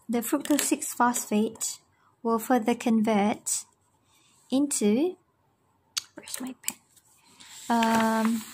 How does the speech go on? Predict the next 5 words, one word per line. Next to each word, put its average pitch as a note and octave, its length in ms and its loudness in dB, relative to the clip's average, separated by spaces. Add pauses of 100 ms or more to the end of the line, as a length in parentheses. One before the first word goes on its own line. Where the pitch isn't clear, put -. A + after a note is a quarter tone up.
(1200)
fructose - 840 0 (880)
one A#3+ 600 4 (560)
six - 760 -4 (260)
phos-, - 480 0 (180)
phosphate, - 540 -2